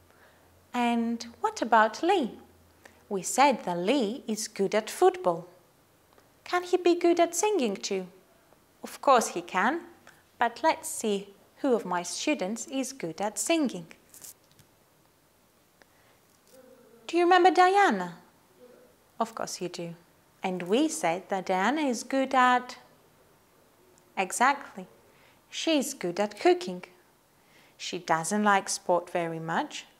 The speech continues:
and she doesn't sing, but loves music. So Diana is not good at singing.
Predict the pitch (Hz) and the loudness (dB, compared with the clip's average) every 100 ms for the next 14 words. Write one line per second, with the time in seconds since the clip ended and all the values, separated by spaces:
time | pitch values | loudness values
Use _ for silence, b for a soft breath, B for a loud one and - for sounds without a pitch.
0 | _ _ - 233 220 - 226 196 - 277 | _ _ -6 -4 -2 -4 -4 -6 -2 0
1 | 311 302 262 208 - 170 160 - - _ | 0 0 -2 -2 -4 -6 -10 -16 -20 _
2 | _ _ _ - 254 - 285 220 - 170 | _ _ _ -2 0 6 6 6 0 -6
3 | 165 165 175 - b b b b b - | -8 -10 -18 -20 b b b b b -10
4 | - 262 233 214 233 311 226 233 247 - | -2 0 0 2 2 2 0 -2 -6 -10
5 | 302 294 392 381 - 226 196 175 - - | -8 2 4 2 2 0 2 -2 -2 -4
6 | 175 175 247 370 | -4 -4 -4 -6